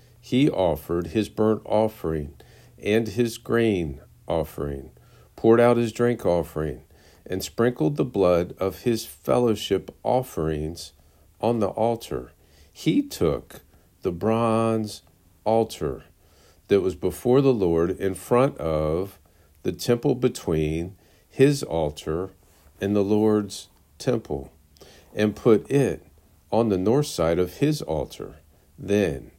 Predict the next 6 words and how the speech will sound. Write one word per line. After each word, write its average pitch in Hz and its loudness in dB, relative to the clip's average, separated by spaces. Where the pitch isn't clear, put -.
King 131 0
Ahaz 85 0
commanded 110 2
Uriah 104 4
the 90 -2
priest, - -8